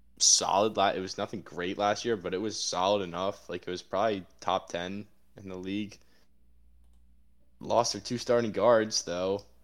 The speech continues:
So we'll see if that affects anything. It probably will, <laughs> would be my guess. <laughs> Uh, but I guess that's not as pressing of a need when you have a guy like Carson Wentz who's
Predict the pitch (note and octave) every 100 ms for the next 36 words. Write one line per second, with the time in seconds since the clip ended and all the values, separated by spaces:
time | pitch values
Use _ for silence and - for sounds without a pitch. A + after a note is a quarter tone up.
0 | - - - - - - F2+ F#2 - G2+
1 | G2 F#2 G2 - _ - - - - -
2 | - - - - E2+ - F#2 E2+ F#2 -
3 | F#2+ G#2 - - G2+ D#2 E2+ F2 A#2 G2+
4 | A#2 - - G2+ G2 G#2 G#2 G2 - F#2
5 | B2+ - - F3+ - - - - - -
6 | - - - F2+ G2 F#2+ F#2+ - F#2+ F2+
7 | - - F#2 F#2+ - F#2 - F#2+ F#2 -
8 | F2+ - - F#2+ - F#2 F2 F2 E2+ F2+
9 | E2+ D#2 - - - - - - - -
10 | - - - - F2 E2 D#2 D2 - D#2
11 | D#2 D2 D2 - F2 - C#2 E2+ E2 -
12 | C2 - -